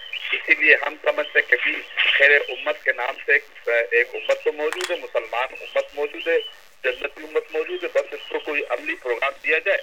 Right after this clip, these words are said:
اور عمل پر ان کو ابھارا جائے۔ تو سارے جو مسلمان ہیں رہنما، وہ خیر امت کو سامنے سمجھتے ہوئے ان کو عملی پروگرام دے رہے ہیں۔ بات ان کی بالکل صحیح ہے کہ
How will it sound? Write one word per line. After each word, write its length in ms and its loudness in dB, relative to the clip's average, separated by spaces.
اور 500 0
عمل 300 -6
پر 120 -4
ان 200 -14
کو 60 -12
ابھارا 320 -2
جائے۔ 180 0
تو 160 -6
سارے 800 2
جو 400 0
مسلمان 680 -2
ہیں 220 2
رہنما، 580 2
وہ 100 0
خیر 200 0
امت 540 -4
کو 420 0
سامنے 420 -2
سمجھتے 480 -2
ہوئے 220 -2
ان 100 -6
کو 160 -6
عملی 320 -2
پروگرام 520 -2
دے 100 -4
رہے 100 -4
ہیں۔ 360 -6
بات 200 0
ان 140 -6
کی 180 -8
بالکل 320 0
صحیح 360 4
ہے 200 8
کہ 80 2